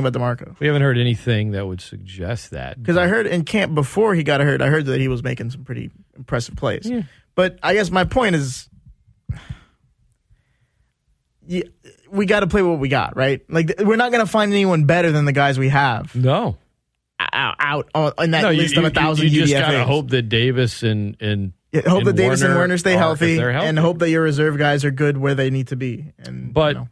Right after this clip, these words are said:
Speaker 2: uh, and, and, you know, Hansen does have some special teams, uh, a lot of special teams experience, but I don't know. Did, I don't remember Alonso playing a ton of special teams.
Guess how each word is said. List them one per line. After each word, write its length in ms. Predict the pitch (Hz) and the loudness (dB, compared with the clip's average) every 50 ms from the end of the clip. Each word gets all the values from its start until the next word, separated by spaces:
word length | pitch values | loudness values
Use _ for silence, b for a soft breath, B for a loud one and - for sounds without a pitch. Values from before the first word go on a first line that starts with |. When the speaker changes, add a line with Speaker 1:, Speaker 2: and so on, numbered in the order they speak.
| _ - | _ -4
Speaker 2:
uh, 40 | 170 | -4
and, 300 | 185 - 220 220 214 - | -2 0 0 -2 -2 -2
and, 220 | - 220 233 240 | -4 -2 0 0
you 80 | 233 220 | 2 2
know, 80 | 202 | 2
Hansen 480 | 165 147 156 165 185 170 - 175 160 143 | 2 2 2 0 0 -2 -4 -2 -2 0
does 260 | 131 139 139 131 - | 2 2 0 0 0
have 220 | - 139 135 131 120 | 0 0 0 0 -2
some 160 | - - 113 | -6 -8 -8
special 380 | 107 - - 127 123 113 - 117 | -6 -2 -2 -2 0 0 -2 -4
teams, 600 | - - 120 113 107 104 98 92 - - - _ _ _ - | -2 -2 -2 -2 -2 -4 -6 -8 -12 -20 -20 _ _ _ -8
uh, 280 | 110 101 101 98 92 90 | -4 -4 -2 -2 -2 -4
a 40 | - | -4
lot 180 | 110 113 113 | -2 -2 -2
of 80 | 107 98 | -2 -4
special 320 | - - 104 107 107 110 | -4 -2 -2 -2 -2 -2
teams 260 | 107 - 110 104 95 98 | -4 -4 -4 -4 -4 -4
experience, 680 | 95 - - - 98 90 87 90 95 101 101 - - - - | -8 -10 -8 -6 -4 -4 -4 -4 -4 -6 -8 -12 -20 -20 -14
but 180 | 113 107 101 98 _ _ _ _ _ _ _ _ _ _ _ _ _ _ _ _ _ _ _ | -10 -8 -8 -10 _ _ _ _ _ _ _ _ _ _ _ _ _ _ _ _ _ _ _
I 140 | - - - | -18 -14 -8
don't 120 | - 143 | -6 -6
know. 120 | 92 82 98 | -6 -6 -8
Did, 280 | 117 - 113 104 - - | -4 -2 -2 -2 -2 -6
I 100 | 110 113 | -6 -4
don't 120 | - - | -2 0
remember 280 | - 98 107 110 101 98 | 0 2 2 2 2 0
Alonso 480 | 90 85 85 101 135 127 - 104 78 | -2 -2 0 -2 -2 0 0 -2 -4
playing 280 | 76 - - 82 80 76 | -4 -8 -12 -12 -12 -12
a 40 | 78 | -16
ton 220 | - - 82 82 | -16 -16 -14 -14
of 60 | 78 - | -14 -16
special 340 | - - 78 78 - - | -16 -16 -16 -16 -16 -20
teams. 320 | 87 - - 87 95 113 | -20 -18 -16 -16 -16 -16